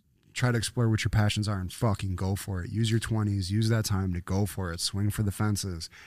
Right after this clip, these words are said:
If your parents let you still live with them and pay your bills, take advantage of that shit as much as you possibly can. Save up your money and, you know, figure out where your finish line is.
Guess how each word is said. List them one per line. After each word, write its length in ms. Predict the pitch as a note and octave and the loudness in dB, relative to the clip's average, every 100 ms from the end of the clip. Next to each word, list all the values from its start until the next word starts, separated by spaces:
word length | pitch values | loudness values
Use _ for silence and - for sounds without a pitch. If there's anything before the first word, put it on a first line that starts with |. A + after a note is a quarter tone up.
| - | -16
If 120 | G2+ | -4
your 100 | G#2+ | 0
parents 380 | - A2 A2+ G#2+ | 2 4 2 0
let 140 | A2+ | -2
you 80 | G2+ | -2
still 420 | G#2 A2+ G2+ G2+ - - _ _ _ _ | -2 0 -2 -2 -6 -20 _ _ _ _
live 260 | F#2+ A#2 A#2 | -2 2 4
with 120 | B2+ | 4
them 180 | B2 A#2+ | 6 4
and 100 | A#2+ | 6
pay 160 | B2+ | 6
your 140 | C3 B2 | 6 4
bills, 320 | B2+ C3+ C3 | 2 2 2
take 160 | D3+ C3+ | 0 0
advantage 380 | A#2+ C3+ C3 | 2 4 4
of 60 | B2 | 2
that 160 | B2+ B2 | 2 2
shit 220 | - A#2 - _ _ _ _ _ _ _ | 0 -2 -4 _ _ _ _ _ _ _
as 100 | B2+ | 2
much 320 | A#2 D3+ E3 D#3+ | 6 8 8 6
as 140 | C#3+ | 0
you 40 | |
possibly 420 | D3+ D3 C#3 C#3 C3+ | -2 -2 -4 -6 -8
can. 320 | D#3 B2+ G2 - _ _ _ - | -8 -8 -10 -18 _ _ _ -2
Save 300 | - C3+ C3 | 4 6 6
up 140 | B2 | 4
your 100 | B2+ | 2
money 380 | B2 C3+ F#2+ F#2+ - _ _ _ _ | 2 2 -2 -6 -10 _ _ _ _
and, 640 | G#2+ G#2+ G#2 G2 G2+ G2 G#2 - - _ _ G3 - | -2 2 2 2 0 0 -4 -10 -20 _ _ -20 -8
you 120 | A#2 | 0
know, 200 | A2+ A#2+ C3+ _ | 2 2 -4 _
figure 260 | - B2 | -2 2
out 140 | B2 A#2 | 4 4
where 100 | A2+ | 4
your 120 | C3 | 4
finish 300 | - G#2 - | 4 -2 -2
line 200 | F#2+ F#2+ | -4 -2
is. 300 | F#2 E2+ E2 | -4 -6 -8